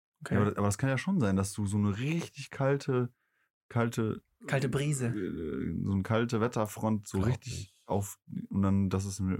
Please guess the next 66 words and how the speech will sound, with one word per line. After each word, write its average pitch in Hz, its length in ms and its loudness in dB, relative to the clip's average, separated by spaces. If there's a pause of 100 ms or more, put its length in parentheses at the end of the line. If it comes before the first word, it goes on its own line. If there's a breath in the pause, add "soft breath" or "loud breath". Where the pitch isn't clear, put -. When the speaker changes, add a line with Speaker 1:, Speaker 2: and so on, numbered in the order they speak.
(100)
Speaker 2:
im, 90 320 0
im 92 160 0
Sommer 107 260 2
mal 87 100 2
schneit. 110 280 -2
Speaker 1:
Weiß 127 200 0
mir 165 60 0
aber 156 180 0
Speaker 2:
Also 90 200 0
kann 104 180 0
ich, - 240 -6
also 85 120 -4
das 87 100 -2
Speaker 3:
Also 101 80 -2
Speaker 2:
kann 120 120 4
ich 107 120 4
mir, - 120 -2
Speaker 3:
nördliche 107 600 -2
Region 123 380 -4
auf 95 180 -4
jeden 92 180 -2
Fall. 139 200 -2
Speaker 2:
also 85 120 0
ich 82 60 -4
kann's 98 160 2
mir 82 100 -2
eher 82 140 -2
vorstellen 82 500 -6
als, 80 440 -8
äh, 78 200 -6 (200)
Speaker 1:
Nee. 104 440 -4 (200)
Speaker 2:
als - 200 -2
aber 82 180 0
ein 87 160 2
Gewitter 101 460 0
im 87 140 2
Winter? 151 300 0
Hab 120 80 0
Speaker 1:
Doch, 117 180 2
Speaker 2:
ich 85 60 2
nie 85 120 2
Speaker 1:
mehr 135 240 2
Speaker 2:
erlebt. 135 140 -2
Speaker 1:
Gewitter 139 340 -2
im 127 120 0
Winter 156 300 -2
Speaker 2:
Ach, 127 160 0
Speaker 1:
als, 92 160 0
Speaker 2:
krass, 87 300 -4
okay. 95 260 -2 (100)
Speaker 1:
als 120 420 -2
Schnee 131 380 -2
im 113 260 2
Speaker 3:
Also 120 160 0
Speaker 1:
Sommer. 120 280 0 (180)
Speaker 3:
reden 147 240 -2
wir 127 80 0
jetzt 120 140 -6
über 120 180 0
Gewitter 120 560 -4
inklusive 123 460 -4
Schnee - 260 -2
oder 151 160 2
einfach 131 140 -4
nur 120 180 0
Regen? 92 380 -6